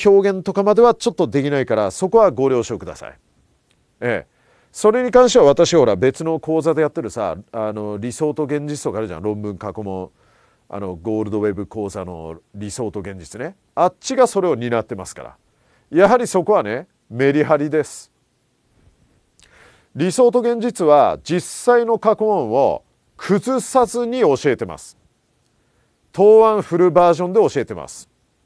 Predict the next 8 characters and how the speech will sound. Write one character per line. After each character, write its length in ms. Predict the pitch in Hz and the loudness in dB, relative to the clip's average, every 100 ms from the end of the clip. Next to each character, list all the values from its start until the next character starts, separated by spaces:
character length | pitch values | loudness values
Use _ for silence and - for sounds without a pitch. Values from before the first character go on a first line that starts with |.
| _ _ _ _ _ _ _ _ _ _ _ _ _ _ _ _ - | _ _ _ _ _ _ _ _ _ _ _ _ _ _ _ _ -16
時 180 | 104 143 | -8 0
間 200 | 190 190 | 2 2
も 120 | 214 | 0
か 160 | - 131 | -2 -2
か 100 | 117 | -4
り 100 | 92 | -8
ま 160 | 65 | -16
す。 200 | - - | -20 -20